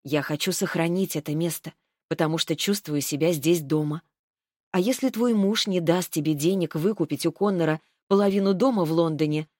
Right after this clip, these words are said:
то я дам, и ты его не потеряешь». «Правда? Фиона, ты уверена?» «Я никогда не была ни в чем так уверена». Она подошла к коллекции имени своей матери.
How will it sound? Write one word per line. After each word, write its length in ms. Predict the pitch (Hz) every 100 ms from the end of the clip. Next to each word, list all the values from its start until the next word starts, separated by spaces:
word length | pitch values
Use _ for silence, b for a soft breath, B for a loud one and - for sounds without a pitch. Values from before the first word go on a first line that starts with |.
| _ _
то 180 | 196 190
я 240 | 180 220
дам, 320 | 156 147 139 _ _ _
и 100 | 190
ты 120 | 170 175
его 200 | 208 165
не 140 | 143
потеряешь». 640 | 147 - 151 147 160 - - _ _ _ _ _ _ _
«Правда? 520 | - 214 254 208 196 202 _ _ _
Фиона, 380 | - 262 220 208
ты 120 | 262
уверена?» 600 | 247 226 320 359 240 208 _ _ _ _ -
«Я 220 | 151 180
никогда 560 | 170 170 208 190 156 151
не 120 | 143
была 280 | 139 147 147
ни 100 | 147
в 80 | 143
чем 300 | - 180 214
так 220 | 151 151
уверена». 520 | 175 151 147 143 151 - _ _ _
Она 200 | 165 156
подошла 400 | 151 151 - 151
к 60 |
коллекции 640 | - 143 160 175 - 156 156
имени 340 | 185 175 165
своей 320 | 156 160 160
матери. 460 | 156 143 - 151